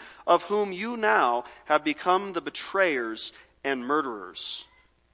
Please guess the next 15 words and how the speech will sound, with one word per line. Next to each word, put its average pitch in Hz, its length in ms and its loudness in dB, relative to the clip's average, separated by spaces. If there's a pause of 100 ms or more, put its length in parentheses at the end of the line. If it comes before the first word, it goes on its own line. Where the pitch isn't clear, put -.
who 160 80 2
have 156 180 4
received 208 720 -2
the 196 100 0
law 127 380 4
by 120 180 -2
the 113 100 -10
direction 131 500 -4
of 139 100 -6
angels 110 680 -8 (360)
and 107 140 -16
have 127 420 0
not 110 380 -4 (160)
kept - 320 -10
it. - 280 -16